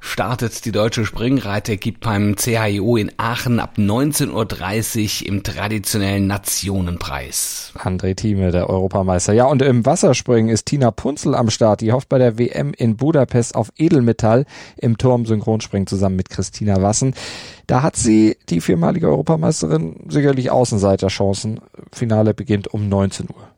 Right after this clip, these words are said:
Speaker 1: Ja, und beim Comeback von Dennis Schröder im Nationalteam nach fast drei Jahren winkt den deutschen Basketballern der Sprung in die zweite Gruppenphase der Weltmeisterschaftsqualifikation mit einem Sieg gegen Gastgeber Estland in Tallinn.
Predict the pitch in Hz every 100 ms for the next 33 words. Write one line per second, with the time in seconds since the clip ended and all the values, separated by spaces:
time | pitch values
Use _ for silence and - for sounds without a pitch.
0 | _ _ 110 113 110 110 107 110 110 107
1 | 101 113 - 107 98 98 98 95 - 98
2 | 135 196 131 98 87 - 87 87 101 -
3 | 120 123 104 - - 107 - 110 95 98
4 | 147 131 92 98 123 123 127 123 98 95
5 | 135 160 156 - - - 101 101 - 101
6 | 101 - 120 107 113 113 104 - 131 147
7 | 127 104 - 107 123 107 - - 139 -
8 | 76 101 98 90 113 - 104 - 101 98
9 | - 98 95 143 - - 107 - 170 196
10 | - - - - - 110 180 - - -
11 | 143 156 147 135 175 - - 135 139 131
12 | 127 - - 123 120 117 117 - 110 113
13 | - 117 117 - - 147 120 82